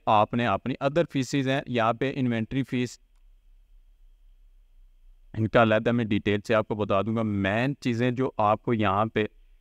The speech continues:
मिलती हैं, इनसे आपका डेली वास्ता पड़ता है, जो कि आप काफ़ी सारे ग्रुप्स में पूछ रहे होते हैं लोग कि, "अ, इसकी एफ़बीए फीस कितनी है, इसका ये है।" तो मैं आपको ऑथेंटिक तरीके से बता रहा हूँ कि यहाँ पे आपने खुद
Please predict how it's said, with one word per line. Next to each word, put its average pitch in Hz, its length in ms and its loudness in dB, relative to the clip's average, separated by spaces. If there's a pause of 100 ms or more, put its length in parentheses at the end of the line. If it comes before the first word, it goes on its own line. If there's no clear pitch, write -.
(260)
मिलती 113 480 0
हैं, 120 280 0
इनसे 139 300 0
आपका 104 300 2
डेली 107 360 0
वास्ता 95 420 0
पड़ता 92 420 -2
है, 104 100 0
जो 107 200 -2
कि 123 140 0 (120)
आप 113 280 2 (200)
काफ़ी 113 340 2
सारे 123 220 2
ग्रुप्स 120 340 -2
में 131 120 0
पूछ 117 380 -6
रहे 120 120 4
होते 101 240 0
हैं 101 100 2
लोग 92 360 -2
कि, 104 320 0
"अ, 107 140 0
इसकी 107 360 0
एफ़बीए 107 340 2
फीस 101 280 -2
कितनी 101 420 -2
है, 95 340 -2
इसका 107 240 -4
ये 104 240 2
है।" 113 60 2
तो 131 140 -2
मैं 123 180 0
आपको - 420 -2
ऑथेंटिक 131 580 0
तरीके 107 300 0
से 107 100 0
बता 87 340 0
रहा 92 60 -2
हूँ 107 80 -4 (480)
कि 120 40 0
यहाँ 110 360 4
पे 135 120 0
आपने 120 380 4
खुद 165 300 -4